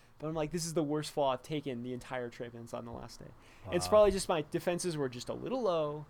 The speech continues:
Speaker 2: Yeah.
Speaker 1: and I was, like, thinking, like, how awesome I was or whatever, and I just wasn't thinking.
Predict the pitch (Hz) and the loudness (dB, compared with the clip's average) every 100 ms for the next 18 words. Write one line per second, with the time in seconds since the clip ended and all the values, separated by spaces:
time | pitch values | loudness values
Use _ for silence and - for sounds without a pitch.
0 | - 120 151 156 160 156 - 143 143 151 | -4 2 4 6 6 2 0 -2 0 0
1 | 135 110 120 139 131 127 135 127 127 123 | 0 0 2 4 4 4 0 -2 0 0
2 | 123 127 123 117 113 117 117 113 117 120 | -2 -4 -2 -2 -2 -4 -6 -10 -14 -16
3 | - - - 131 123 120 117 127 117 120 | -18 -20 -18 -10 -8 -8 -10 -14 -14 -14
4 | 123 | -16